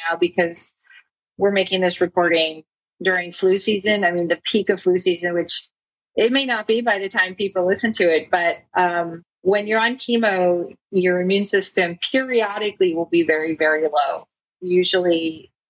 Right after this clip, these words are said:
it depends on which medi-, which chemotherapy drug you're taking, but usually seven to ten days after, and then for about a three to four day period, your immune system is really low.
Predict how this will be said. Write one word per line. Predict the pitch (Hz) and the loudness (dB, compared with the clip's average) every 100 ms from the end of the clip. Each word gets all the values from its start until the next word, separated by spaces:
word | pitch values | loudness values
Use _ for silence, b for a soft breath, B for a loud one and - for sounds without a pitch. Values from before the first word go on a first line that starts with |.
| - | -4
it | - | -2
depends | 185 190 226 220 | -2 -2 -2 0
on | 202 | 0
which | 190 185 | 0 0
medi-, | 196 180 180 - | 0 2 0 0
which | 196 254 254 - - _ _ _ _ _ | 0 0 -2 -8 -12 _ _ _ _ _
chemotherapy | - 220 208 185 185 | 0 0 0 0 0
drug | 170 175 170 | 0 -2 0
you're | 170 | -2
taking, | - 247 240 165 147 | 0 -2 0 -4 -4
but | 147 156 | -4 -2
usually | 196 202 202 190 180 | -2 0 2 2 2
seven | - - 208 196 202 196 196 196 _ _ | -4 -4 -4 -2 -6 -6 -10 -14 _ _
to | - | -4
ten | - - 185 | -2 -2 0
days | 185 175 180 | 0 0 -2
after, | - 196 - 311 311 | -2 -2 0 -2 0
and | 190 | -2
then | 170 175 | -2 -2
for | - | -2
about | 165 151 | 2 0
a | 151 - | -2 0
three | 185 | 0
to | 202 | 2
four | 202 202 | 2 2
day | 196 | 2
period, | 190 208 190 190 185 180 - _ _ _ | 0 -2 0 2 4 2 -2 _ _ _
your | 180 | 0
immune | 180 175 | 0 0
system | 170 180 - 170 | -2 -4 -2 -4
is | 160 160 | -2 0
really | 165 175 165 | 2 2 2
low. | 165 156 160 | 0 0 0